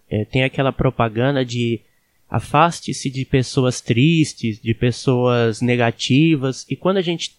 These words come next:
tá em depressão, a gente fica muito negativo, triste, e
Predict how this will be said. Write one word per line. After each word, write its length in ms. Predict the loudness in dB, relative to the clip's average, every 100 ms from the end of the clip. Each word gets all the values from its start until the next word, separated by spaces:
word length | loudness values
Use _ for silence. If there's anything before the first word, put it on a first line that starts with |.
| _
tá 160 | -2 -2
em 60 |
depressão, 480 | -2 -2 0 0 0
a 40 | 0
gente 240 | 0 -2
fica 300 | -4 -2 -2
muito 380 | 0 -2 -2 -4
negativo, 840 | -2 0 -2 -2 0 0 0 -2
triste, 560 | 0 2 2 0 -4 -20 _ _ _ _ _ _ 0
e 340 | 2 4 2